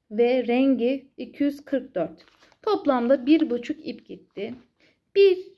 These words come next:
bir buçuk yaş bebekler için uygun bir yelek. Omuzdan etek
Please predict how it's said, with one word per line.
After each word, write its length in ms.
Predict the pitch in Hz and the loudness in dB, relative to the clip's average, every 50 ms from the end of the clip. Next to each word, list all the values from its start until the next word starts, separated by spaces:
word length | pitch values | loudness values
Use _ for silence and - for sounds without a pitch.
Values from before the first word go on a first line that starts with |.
| _ _ _ _ | _ _ _ _
bir 180 | 349 359 349 285 | -2 -2 2 2
buçuk 380 | 294 294 294 - 285 262 - | 2 0 0 -2 -6 -8 -4
yaş 320 | 262 262 240 247 240 - - | -2 -2 -2 -2 -4 -6 -8
bebekler 440 | 262 226 226 240 240 240 - 247 220 | -6 0 0 0 0 0 -6 -8 -8
için 480 | 214 214 - - 220 214 220 214 - _ _ _ | -8 -10 -10 -8 -8 -8 -8 -10 -16 _ _ _
uygun 460 | - 240 220 214 214 214 220 214 208 | -10 -8 -8 -8 -8 -6 -4 -4 -2
bir 280 | 208 202 196 - - _ | -2 -2 -4 -6 -10 _
yelek. 460 | - 208 196 190 185 185 - - _ _ _ _ _ _ _ _ _ _ _ | -4 -2 -2 -2 -4 -4 -6 -12 _ _ _ _ _ _ _ _ _ _ _
Omuzdan 840 | - - 311 330 349 359 349 320 302 320 254 220 202 208 226 254 - - | -4 -2 0 2 2 4 2 2 2 2 0 0 0 -6 -8 -10 -12 -6
etek 400 | - 277 - - 339 320 330 | -6 -6 0 0 0 0 0